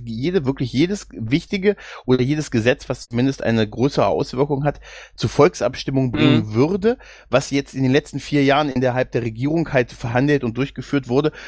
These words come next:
Speaker 1: müssten wir alle jede Woche zur Wahl. Müssten wir jede Woche einmal wählen gehen, äh, so ist die Anzahl der Gesetze auf das Jahr gesehen, ähm,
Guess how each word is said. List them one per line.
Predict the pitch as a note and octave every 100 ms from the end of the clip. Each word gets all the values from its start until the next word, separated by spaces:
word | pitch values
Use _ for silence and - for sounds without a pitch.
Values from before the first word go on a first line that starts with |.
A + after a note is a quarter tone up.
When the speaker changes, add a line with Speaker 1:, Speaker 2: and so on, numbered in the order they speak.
| -
Speaker 1:
müssten | B2 C#3+ - C#3+
wir | C3+ C3+ -
alle | D3 E3+
jede | C3+ B2+ E3 E3 B2
Woche | - D3+
zur | - A#2
Wahl. | G#2 E2+ C#2 - _ _ _
Müssten | - C3+ -
wir | C3+
jede | A#2+ E3 G3 C3
Woche | C#3+ A3 A#3 -
einmal | A#2 E3 F3+ D3
wählen | A#2+ C3+ F3+ E3
gehen, | F#3+ C4+ _ -
äh, | B2
so | A#2+ D3+
ist | -
die | C3
Anzahl | B2 - C3+
der | C3+
Gesetze | A#2+ B2 C3 - G#3+
auf | D#3
das | - -
Jahr | C3 C3 F3
gesehen, | E3+ D#3+ G3 A3 - - -
ähm, | C3+ C#3